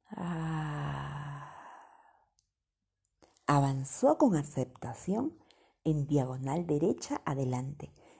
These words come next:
y en diagonal izquierda atrás fue con rechazo. Así fue como Navidad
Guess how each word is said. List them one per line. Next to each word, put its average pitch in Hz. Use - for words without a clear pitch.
y 185
en 147
diagonal 143
izquierda 185
atrás -
fue 302
con 156
rechazo. 135
Así 123
fue 220
como 330
Navidad 151